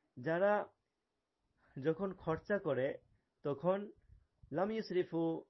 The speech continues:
তখন তারা অপচয় করে না, ওয়া লাম ইয়াকতুরু, এবং তারা বখিলি করে না, কাঞ্জুসি করে না,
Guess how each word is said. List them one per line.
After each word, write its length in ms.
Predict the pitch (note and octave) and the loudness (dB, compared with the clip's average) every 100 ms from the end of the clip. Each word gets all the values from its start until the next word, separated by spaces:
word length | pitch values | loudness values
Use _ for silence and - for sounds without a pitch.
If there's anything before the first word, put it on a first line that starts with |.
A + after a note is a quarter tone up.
| - | -8
তখন 280 | D3+ D#3+ E3+ | -6 -4 -2
তারা 220 | D3+ C#3+ | 2 2
অপচয় 500 | C3+ C3 D3 F3 D#3+ | 2 0 -2 -2 -2
করে 220 | B2+ A2 | 0 -2
না, 220 | G2+ F2 - | -2 -8 -2
ওয়া 120 | C3+ | 2
লাম 180 | F3+ G#3+ | 4 4
ইয়াকতুরু, 640 | G#3+ G3+ - E3 D#3+ E3 D#3+ _ _ | 2 0 -4 -2 0 0 -2 _ _
এবং 300 | - D3 E3+ | -2 0 0
তারা 220 | E3 D#3 C#3 | 0 0 0
বখিলি 480 | C3 B2+ G3+ F#3+ | 0 -2 0 2
করে 240 | E3+ C#3 A#2 | 4 2 2
না, 220 | G2 F2+ _ _ _ _ _ _ - | -2 -10 _ _ _ _ _ _ -6
কাঞ্জুসি 480 | D#3 F3 E3+ F#3+ F#3+ | -2 0 -2 -6 -4
করে 240 | D3+ B2+ | 0 0
না, 160 | G#2 | 0